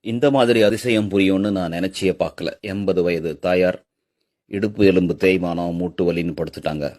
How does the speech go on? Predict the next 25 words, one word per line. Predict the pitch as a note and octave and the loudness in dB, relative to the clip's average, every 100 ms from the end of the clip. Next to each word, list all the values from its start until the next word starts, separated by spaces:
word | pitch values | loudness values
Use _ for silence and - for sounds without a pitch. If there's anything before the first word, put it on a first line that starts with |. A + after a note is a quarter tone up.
| _ _ - - - _ _ | _ _ -20 -20 -20 _ _
ஒரு | F#2 F2+ E2+ - | -6 -4 -6 -8
டம்ளர், | G2 A2+ G#2+ - _ | -6 0 0 -2 _
அதாவது | F2 E2+ G2 | -4 0 0
ஒரு | F2 - | 0 -4
கால் | - B2+ C#3 | -8 -4 -4
லிட்டர் | A2 F#2+ | -2 -2
அளவுக்கு | F2+ G#2 G#2 G#2+ | 0 0 0 -2
எள்ளெண்ணெய், | F2+ F#2 F#2+ F#2 D#2+ D#2+ - _ _ _ _ _ _ _ _ _ | 0 2 4 2 0 -6 -10 _ _ _ _ _ _ _ _ _
கொஞ்சம் | A#2 G#2+ G2 | -2 0 2
போல | G#2+ A#2 F#2+ D#2 C#2+ A#1+ - _ _ - | 2 4 2 0 -4 -10 -16 _ _ -8
பிரண்டை | A2 A#2+ G2 D#2 A#1+ - _ _ _ | -6 -2 -2 -2 -6 -12 _ _ _
சின்ன | - G2 | -8 -6
சின்னதா | F#2 F#2 F#2 G#2 | -4 -4 -4 -4
கட் | F2+ - | -6 -6
பண்ணி | G2 E2 | -6 -6
எடுத்துக்கிட்டு | D2 E2 D2+ F2+ | -6 -8 -6 -6
நாரெல்லாம் | E2+ F2+ F2 F2 | 0 0 0 -2
நீக்கி, | D#2+ D#2 - E2 - _ _ _ _ _ _ _ | -2 -6 -6 -10 -10 _ _ _ _ _ _ _
எண்ணெய் | - B2+ D#3+ D3 | -6 -2 0 2
ஓரளவுக்கு | G#2+ A2 B2+ B2+ | 2 2 0 0
லேசா | G#2 A2+ A2+ C#3 G#2+ E2 - - | 2 2 2 0 0 -2 -8 -6
சூடானதும் | B2 A#2 F#2+ F#2 A#2+ G2+ D#2+ - - | 0 2 2 0 -2 -2 -4 -8 -8
அதுல | F#2 F2 E2 | -6 -4 -4
பிரண்டைய | F#2+ F#2+ F2+ D#2+ | -6 -2 -2 -2
போட்டோம். | D#2+ D2 - | -4 -4 -8